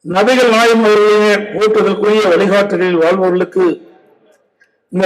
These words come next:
ரமலான் மாதம் வசந்த காலம். நோன்பை எதிர்நோக்கி காத்திருக்கும் இறை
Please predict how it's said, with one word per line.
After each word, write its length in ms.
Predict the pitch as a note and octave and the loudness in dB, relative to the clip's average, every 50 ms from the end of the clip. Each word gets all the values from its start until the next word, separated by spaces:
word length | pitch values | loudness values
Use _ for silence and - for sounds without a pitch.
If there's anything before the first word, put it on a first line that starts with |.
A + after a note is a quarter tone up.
| F#3 | 2
ரமலான் 360 | F#3 G3 A3+ A#3+ B3 B3 A#3+ A#3+ | 2 2 2 2 2 2 2 2
மாதம் 260 | A3+ A3+ A#3+ A#3+ G3+ - | 2 2 2 2 0 0
வசந்த 280 | - - G#3 G#3 A3 F#3 F3 | 0 0 -2 0 0 0 2
காலம். 280 | E3+ E3 D#3+ C3+ - - - - - - - - - - _ _ _ _ _ _ _ _ _ _ _ _ _ _ _ _ _ _ _ _ _ _ _ - | 2 2 0 0 -2 -6 -12 -16 -20 -20 -20 -20 -20 -20 _ _ _ _ _ _ _ _ _ _ _ _ _ _ _ _ _ _ _ _ _ _ _ -6
நோன்பை 360 | E3 F#3+ A#3+ B3+ C#4 B3+ B3 A3 G3+ | -2 0 0 0 0 -2 -2 -2 -2
எதிர்நோக்கி 400 | A3 A3+ A#3 A#3+ A3+ A3 B3 A3 - - | -4 -4 -6 -8 -8 -8 -8 -8 -4 -2
காத்திருக்கும் 580 | G3 G#3 G#3+ G#3+ G#3+ G#3 G#3 G#3+ A3 G#3 G3 F3+ | 0 0 0 0 0 -2 -2 0 0 0 0 0
இறை 140 | F#3 G#3 | 0 0